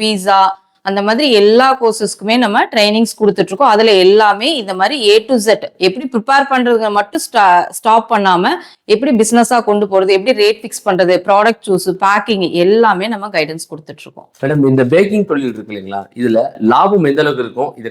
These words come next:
Speaker 2: கத்துக்கிட்டா அவங்களால சம்பாதிக்க முடியுமா?
Speaker 1: கண்டிப்பா சார், எந்த ஒரு தொழிலுமே லாபம் இல்லாம யாருமே இந்த பிசினஸ்க்குள்ள வரமாட்டாங்க. இப்ப நிறைய பேர் வந்து பாத்தீங்கன்னா பேக்கிங்குள்ள வந்துட்டு இருக்காங்க அப்படின்னா அதுல அந்த அளவுக்கு லாபம் இருக்கு. இன்னொன்னு மெயினா சொல்லலாம், லேடிஸ்னால ஒர்க்குக்கு போகாம வீட்ல இருந்து ஏர்ன் பண்ண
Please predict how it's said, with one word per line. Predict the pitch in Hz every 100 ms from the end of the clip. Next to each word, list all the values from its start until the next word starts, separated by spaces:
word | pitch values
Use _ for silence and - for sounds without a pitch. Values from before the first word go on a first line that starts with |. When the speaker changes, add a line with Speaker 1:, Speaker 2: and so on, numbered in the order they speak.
| 139
Speaker 2:
கத்துக்கிட்டா | 156 165 185 151
அவங்களால | 127 156 -
சம்பாதிக்க | 135 180 151 117
முடியுமா? | 104 98 90 - _ _ -
Speaker 1:
கண்டிப்பா | 202 226 247 226 196
சார், | 196 185 _ _ _ _ 185
எந்த | 208 226
ஒரு | 220 214
தொழிலுமே | 196 196 190 190 202 190
லாபம் | 180 175 180
இல்லாம | 175 175 170
யாருமே | 160 160 175
இந்த | 160
பிசினஸ்க்குள்ள | 156 196 - 190 170
வரமாட்டாங்க. | 165 175 165 160 165 247
இப்ப | 240 190
நிறைய | 175 196 254 226
பேர் | 214 196
வந்து | 185 180
பாத்தீங்கன்னா | 180 180 233 233
பேக்கிங்குள்ள | 180 214 214 202 180
வந்துட்டு | 170 190 196
இருக்காங்க | 196 196 185 175
அப்படின்னா | 180 202 247
அதுல | 190 175
அந்த | 175 180
அளவுக்கு | 190 220 175
லாபம் | 165 185 196
இருக்கு. | 175 - 233 330 _
இன்னொன்னு | 202 233 220
மெயினா | 208 247 254
சொல்லலாம், | 233 196 262 220
லேடிஸ்னால | 233 285 - 233 226 214 226
ஒர்க்குக்கு | 233 277 -
போகாம | 226 226 247 247
வீட்ல | 262 254 240
இருந்து | 226 247 214
ஏர்ன் | 226 233
பண்ண | 226